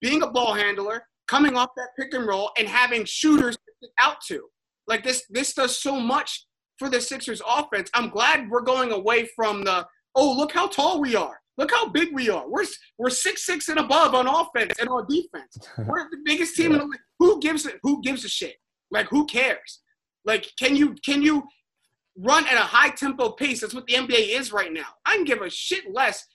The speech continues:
Speaker 1: if you're six six and above everywhere. Can you run with these teams? And now the Sixers, I think, can run with these teams. So I think this drastically improves. And,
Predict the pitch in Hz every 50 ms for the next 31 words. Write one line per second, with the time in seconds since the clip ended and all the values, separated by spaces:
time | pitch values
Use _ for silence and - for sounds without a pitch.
0 | _ _ 180 185 202 185 185 - - 311 254 - 285 262 - - 226 196 - -
1 | 214 233 233 202 190 165 147 147 143 131 139 - - - _ _ _ _ _ -
2 | 233 254 320 392 330 190 226 277 311 262 226 214 - 196 190 - - - 202 185
3 | 151 117 - - - - 190 196 226 254 311 294 240 - 294 247 233 240 220 214
4 | 208 208 - 208 196 196 - _ _ _ _ _ _ _ - 240 233 214 208 254
5 | 302 294 254 208 196 - - - - - - - 151 135 113 - _ - - -
6 | 180 190 147 180 220 233 233 302 262 233 - - _ _ _ _ _ _ _ 226
7 | 247 240 - - 226 233 254 254 - 247 214 240 247 233 202 175 - 240 269 262
8 | 233 208 185 - _ _ _ _ _ - 214 214